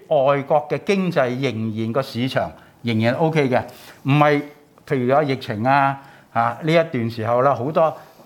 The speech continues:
喺，誒，前幾年喺外國經濟都唔好，咁於是咪走返嚟發展咯。咁從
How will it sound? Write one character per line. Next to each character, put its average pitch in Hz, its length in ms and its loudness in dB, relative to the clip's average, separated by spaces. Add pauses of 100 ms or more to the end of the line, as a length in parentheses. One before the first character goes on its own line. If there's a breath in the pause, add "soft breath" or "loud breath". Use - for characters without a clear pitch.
喺， 160 200 -2 (200)
誒， 120 140 0
前 117 220 -6
幾 139 120 2
年 139 160 0
喺 139 220 2
外 135 100 4
國 147 120 2
經 196 220 0
濟 160 140 4
都 185 100 2
唔 135 100 -2
好， 143 160 2
咁 175 220 -6
於 180 100 -6
是 156 140 -6
咪 131 140 0
走 139 160 0
返 180 160 0
嚟 127 80 -4
發 151 140 0
展 143 220 -4
咯。 208 160 2 (420 loud breath)
咁 247 200 -2
從 127 240 -4